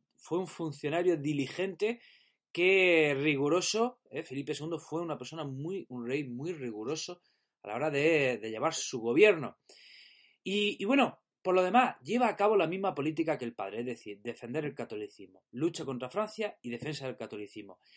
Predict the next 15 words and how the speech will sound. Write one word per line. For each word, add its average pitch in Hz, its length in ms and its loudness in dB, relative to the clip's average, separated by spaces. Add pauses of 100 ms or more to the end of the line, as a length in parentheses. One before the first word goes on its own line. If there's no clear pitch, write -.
(300)
Y 113 140 -4
además, 202 400 0 (120)
y 135 100 -8
además 143 320 -4
tenemos 165 300 -8
que 104 160 -12
decir 208 500 -10 (380)
que 135 120 0
en 131 100 -4
mil 196 160 -4
quinientos 156 380 -4
ochenta 156 360 -6
se - 220 -6
anexiona 160 760 -6
Portugal. 117 680 -2